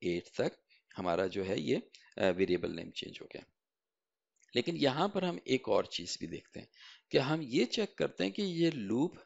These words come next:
हमारा चला कितनी दफ़ा है, एक दफ़ा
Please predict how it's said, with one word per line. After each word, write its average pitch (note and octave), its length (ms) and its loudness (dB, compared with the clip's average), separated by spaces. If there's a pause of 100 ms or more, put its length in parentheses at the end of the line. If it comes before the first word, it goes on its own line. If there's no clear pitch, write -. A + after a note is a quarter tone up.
(120)
हमारा A2+ 340 4
चला D#3+ 560 2
कितनी G#2+ 400 -2
दफ़ा F2 280 -2
है, D#2+ 140 -8 (720)
एक F#2 280 4
दफ़ा D#3 260 -2